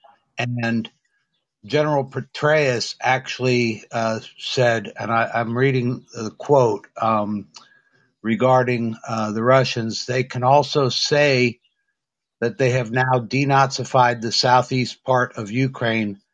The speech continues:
That's all they really wanted to do all along." Now, before and after, he had all kinds of nonsense to say, but it was really interesting to me that he actually,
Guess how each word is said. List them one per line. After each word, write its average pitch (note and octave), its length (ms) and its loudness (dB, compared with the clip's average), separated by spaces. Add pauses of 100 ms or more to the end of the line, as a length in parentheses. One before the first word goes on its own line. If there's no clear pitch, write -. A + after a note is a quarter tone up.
(460)
That's C#3 280 2
all B2 180 4
they A#2+ 160 2
really B2+ 280 4
wanted A#2 380 0
to G#2+ 80 -10
do A#2 240 0
all A2 260 4
along." A2 500 2 (340)
Now, A2+ 420 0 (640)
before C#3+ 360 4
and C3+ 100 2
after, C3 480 2
he A#2+ 200 0
had A2+ 220 4
all A#2+ 180 6
kinds A#2+ 380 0
of G2+ 160 -6 (300)
nonsense A2+ 840 0 (220)
to G2+ 60 -10
say, A2+ 560 2 (440)
but A#2 120 2
it A#2+ 80 -2
was - 200 -8 (200)
really C#3+ 280 0
interesting B2 640 -4
to G#2+ 100 -10
me A2+ 200 -4
that G2+ 200 -6
he A2+ 180 -4
actually, G#2+ 760 -4